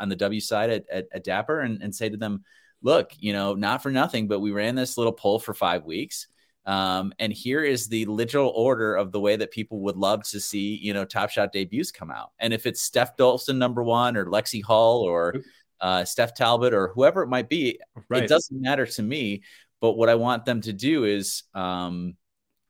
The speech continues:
Speaker 1: you know, i-, is to recognize this, right?" And
Speaker 2: Yeah.
Speaker 1: I think this is kinda generated from the, the fact that the Washington Wizards community was, was very high on um, I'm gonna botch this, but one of the rookies, basically,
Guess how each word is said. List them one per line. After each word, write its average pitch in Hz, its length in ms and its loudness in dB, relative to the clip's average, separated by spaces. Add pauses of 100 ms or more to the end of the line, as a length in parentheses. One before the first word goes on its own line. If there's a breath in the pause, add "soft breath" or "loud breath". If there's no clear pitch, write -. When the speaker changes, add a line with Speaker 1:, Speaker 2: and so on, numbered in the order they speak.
(320)
Speaker 1:
you 98 120 -2
know, 95 160 0
i-, - 40 -12
is 101 340 -4
to 107 80 -4
recognize 98 560 -2
this, - 240 -10
right?" 110 320 -2
And 95 360 -4
Speaker 2:
Yeah. 143 360 -4 (220)
Speaker 1:
I 127 40 -10
think 196 160 -2
this 226 200 -4
is 135 180 -6
kinda 123 240 0
generated 110 420 0
from 98 280 -2
the, 95 200 -2 (140)
the 101 100 -2
fact 98 340 0
that 95 160 -6
the 95 100 -2
Washington 113 580 0
Wizards 110 340 -2
community 87 400 -6
was, 82 380 -2 (120)
was 90 260 -4
very 107 520 -2
high 92 440 0
on 85 500 -6 (420 soft breath)
um, 85 280 -4
I'm 98 100 -2
gonna 110 120 0
botch 98 280 6
this, 92 120 -10
but 101 140 0
one 110 160 2
of 113 60 2
the 101 80 2
rookies, 87 380 -2
basically, 73 560 -10